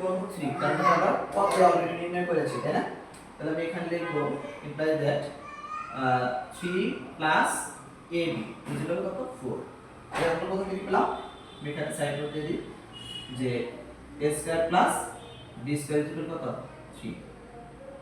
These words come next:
এ স্কয়ার প্লাস বি স্কয়ার মান কত? থ্রি। এখন এই থ্রি কে আমরা পক্ষান্তর করবো, ডান পাশে নিয়ে যাবো, imply that তাহলে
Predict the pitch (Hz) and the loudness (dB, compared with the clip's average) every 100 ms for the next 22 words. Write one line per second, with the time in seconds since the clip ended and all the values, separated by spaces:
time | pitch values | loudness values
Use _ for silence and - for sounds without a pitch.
0 | - - - - - - - - - - | -16 -16 -16 -18 -18 -18 -18 -18 -18 -18
1 | - - - - - - - - - - | -18 -18 -16 -18 -16 -16 -16 -16 -16 -16
2 | - - - - - - - - 143 160 | -14 -14 -14 -14 -16 -14 -8 -2 2 4
3 | 175 175 175 175 170 175 185 180 - - | 6 6 6 6 10 10 10 10 8 4
4 | - - - - - - - - - - | -2 -8 -16 -16 -16 -16 -16 -16 -16 -16
5 | - - - - - - - - - 185 | -16 -16 -12 -10 -10 -12 -16 -12 0 4
6 | 208 202 208 196 202 202 202 196 - 180 | 6 6 4 4 4 4 6 4 6 6
7 | 180 180 - - - - - 170 165 160 | 6 4 4 4 4 2 0 -2 2 2
8 | - - - 147 143 143 143 - 151 147 | 2 0 -2 -6 0 2 4 4 4 4
9 | 139 | 4